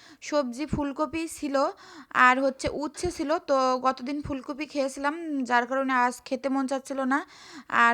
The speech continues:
হচ্ছে উচ্ছে তো ভাজা করতে হবে, তো ঝোল তরকারি আর কি করব, যার কারণে সবজি দিয়ে গেল। আর সবজিগুলো গুছিয়ে তারপরে আমি এই যে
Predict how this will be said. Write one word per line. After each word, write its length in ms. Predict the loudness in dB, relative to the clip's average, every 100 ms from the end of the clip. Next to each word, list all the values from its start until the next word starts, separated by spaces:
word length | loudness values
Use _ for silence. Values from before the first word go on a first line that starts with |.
| 4
হচ্ছে 260 | 0 -2
উচ্ছে 400 | -2 -2 -4 -6
তো 140 | -4 -2
ভাজা 320 | 0 0 0
করতে 280 | -2 -2 -2
হবে, 240 | 0 -2
তো 160 | 0 -4
ঝোল 280 | -2 -4 -2
তরকারি 360 | -6 -4 -4
আর 120 | -4 -4
কি 120 | -8
করব, 280 | -2 -2 0 -4 -6 -20 -16 -4
যার 200 | 0 0
কারণে 280 | 0 -2 -2
সবজি 360 | -2 -4 -4
দিয়ে 240 | -4 -2 0
গেল। 160 | 0 -2 -6 -18 -20 -20 -2
আর 300 | 4 4 4
সবজিগুলো 520 | -2 -4 -4 -2 -2
গুছিয়ে 560 | -2 -8 -8 -2 0 2
তারপরে 420 | 2 0 0 -2
আমি 220 | -2 -2
এই 80 | -4
যে 160 | -6